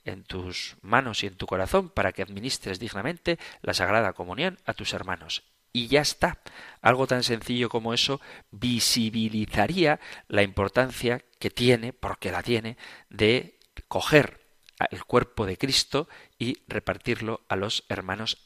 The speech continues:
en esa celebración litúrgica. No quiero volver a hablar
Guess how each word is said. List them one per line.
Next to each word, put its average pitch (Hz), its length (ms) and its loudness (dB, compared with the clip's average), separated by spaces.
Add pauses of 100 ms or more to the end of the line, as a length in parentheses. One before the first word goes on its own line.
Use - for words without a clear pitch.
(140)
en 113 200 8
esa 123 360 0 (280)
celebración 92 600 -2
litúrgica. - 640 -12 (220)
No 113 200 0
quiero 104 360 2
volver 104 520 8
a 101 100 10
hablar 101 380 4